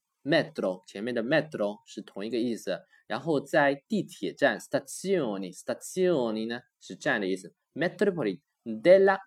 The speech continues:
metropolitana 是在地铁站，nelle，nelle 在地铁站。然后 ma anche ad alcune fermate，呃，然后 ma 就是然而呢，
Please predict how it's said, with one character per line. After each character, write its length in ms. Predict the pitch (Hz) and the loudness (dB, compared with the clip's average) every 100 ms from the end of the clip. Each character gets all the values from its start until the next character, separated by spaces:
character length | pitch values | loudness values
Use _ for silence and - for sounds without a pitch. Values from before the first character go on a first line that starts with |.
| _ | _
metropolitana 1300 | 120 123 131 139 151 147 127 120 117 202 156 110 110 - | -10 -4 -2 0 0 0 0 -2 0 0 2 -2 -6 -12
是 120 | - | -6
在 100 | 240 | -6
地 300 | 117 190 123 | -4 -8 -8
铁 240 | 92 185 | -8 -10
站， 280 | - 107 90 - | -6 -8 -8 -12
nelle，nelle 1500 | 117 151 156 104 92 90 90 _ _ 147 170 147 104 87 | -6 -2 0 0 -2 -4 -8 _ _ -4 0 0 0 -4
在 140 | - 131 | -6 -6
地 320 | - 151 120 | -4 -8 -8
铁 360 | - - 78 - | -12 -12 -10 -8
站。 400 | - 135 87 - _ _ _ | -6 -4 -4 -12 _ _ _
然 140 | - 120 | -4 -4
后 180 | 120 _ _ - | -4 _ _ 0
ma 260 | 147 - | 0 0
anche 640 | 147 151 165 160 175 170 - | -2 0 -2 0 2 2 0
ad 220 | 117 - | -2 -2
alcune 580 | 139 - 156 202 214 220 | -6 -2 0 2 0 -2
fermate， 1000 | - - 139 104 85 82 85 101 107 - _ _ _ _ _ _ _ _ | -2 -2 0 0 -4 -6 -6 -4 -4 -10 _ _ _ _ _ _ _ _
呃， 260 | 117 113 110 | -2 0 2
然 120 | 104 | 0
后 280 | 139 135 120 _ _ _ _ | 0 -4 -4 _ _ _ _
ma 400 | 117 147 190 - _ _ _ - | -2 0 0 -2 _ _ _ -14
就 100 | - | -10
是 220 | 135 117 | -8 -4
然 240 | 107 117 175 | 0 2 2
而 300 | 143 123 180 | 2 0 0
呢， 260 | 185 170 | -2 -2